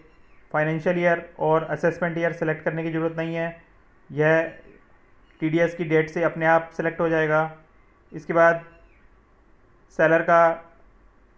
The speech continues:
status select करेंगे, जो कि आपने रेजिडेंट ही सिलेक्ट करना है, नॉन रेजिडेंट के लिए यह form नहीं है। इसके बाद buyer का pan number डालेंगे।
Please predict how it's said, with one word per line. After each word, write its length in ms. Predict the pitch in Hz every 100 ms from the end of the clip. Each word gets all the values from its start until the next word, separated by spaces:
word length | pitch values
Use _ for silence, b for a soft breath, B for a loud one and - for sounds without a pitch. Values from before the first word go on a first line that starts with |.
| _ _ _
status 400 | - 156 175 180
select 240 | 170 165 -
करेंगे, 380 | 165 160 160 156 -
जो 140 | 151 156
कि 80 |
आपने 240 | 165 165 165
रेजिडेंट 500 | 147 165 160 175 160
ही 80 | 165
सिलेक्ट 260 | 160 160
करना 260 | 165 156 156
है, 320 | 156 156 156 - _ _
नॉन 240 | 143 156 160
रेजिडेंट 680 | 160 165 160 160 160 156 -
के 80 | 165
लिए 120 | 160 160
यह 160 | 156 156
form 200 | 160 151
नहीं 260 | 147 170
है। 400 | 165 156 156 - - - _ _ _ _ - - - - - _ -
इसके 240 | 156 156 175
बाद 200 | 165 160
buyer 340 | 143 143 151
का 120 | 156 175
pan 260 | 160 156
number 240 | 170 170 170
डालेंगे। 400 | 160 156 156